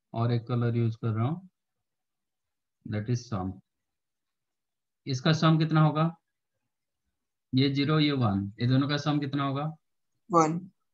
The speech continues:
Speaker 1: तो इधर स्टार्ट होगा, ठीक है। दोनों one by root two, ये फ़ोर्टी फ़ाइव डिग्री, दोनों वन root, one by root two, सम कितना होगा?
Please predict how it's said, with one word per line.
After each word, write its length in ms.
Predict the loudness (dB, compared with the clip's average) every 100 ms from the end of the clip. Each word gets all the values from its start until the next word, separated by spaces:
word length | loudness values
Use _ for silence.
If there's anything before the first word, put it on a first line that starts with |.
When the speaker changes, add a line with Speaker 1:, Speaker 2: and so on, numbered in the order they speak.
| _ _ _ _ _ -20
Speaker 1:
तो 680 | -20 _ _ _ _ _
इधर 220 | -2 0 0
स्टार्ट 320 | 0 -2 0
होगा, 200 | -4 -8 -14 _ _ _ _ _ _ -6
ठीक 100 | -4
है। 240 | -4 -10 _ _ _ _ _ _ _ _ _ _ _ _ _ -2
दोनों 680 | 2 4 6 6 2 -2 -14 _ _ _ _ _ _ _ 0
one 200 | 4 6
by 120 | 6
root 200 | 4 0 -4
two, 200 | -6 -4
ये 100 | -4
फ़ोर्टी 280 | 0 0 2
फ़ाइव 180 | 2 0
डिग्री, 360 | 0 -4 -8 -12 _ _ _ _ _ _ _ _ _ _ _ _ _ _
दोनों 300 | 0 4 6
वन 220 | 6 6
root, 260 | 4 2 -2 -8 0
one 160 | 2
by 140 | 4 4
root 200 | 0 -2
two, 180 | -8 -10
सम 260 | -6 -2 0
कितना 280 | -2 0 0
होगा? 380 | 0 -2 -4